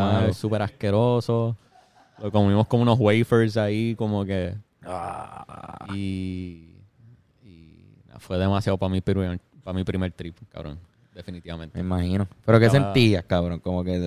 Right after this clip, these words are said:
Speaker 1: una guerra mental ahí o veías cosas?
Speaker 2: Es que, no, nunca vi colores. Nunca vi
Speaker 1: Nada, no viste cosas.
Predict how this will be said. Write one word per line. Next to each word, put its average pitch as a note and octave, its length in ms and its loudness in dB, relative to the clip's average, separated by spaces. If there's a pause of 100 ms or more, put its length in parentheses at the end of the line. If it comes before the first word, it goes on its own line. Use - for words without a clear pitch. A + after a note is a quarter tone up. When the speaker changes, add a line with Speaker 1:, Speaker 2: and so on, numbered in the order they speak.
(200)
Speaker 1:
una G#2+ 200 2
guerra B2+ 240 6
mental B2+ 360 2
ahí C3 180 6
o B2+ 80 8
veías G#2+ 280 6
cosas? F#2 360 0 (1300)
Speaker 2:
Es G2+ 160 -14
que, A#2 480 -6
no, G#2+ 220 0
nunca G2+ 240 0
vi G#2+ 100 0
colores. F#2+ 400 0 (220)
Nunca F2+ 240 -10
vi G2+ 540 -4
Speaker 1:
Nada, G2 280 4
no F#2+ 100 2
viste A2 220 4
cosas. G2 260 2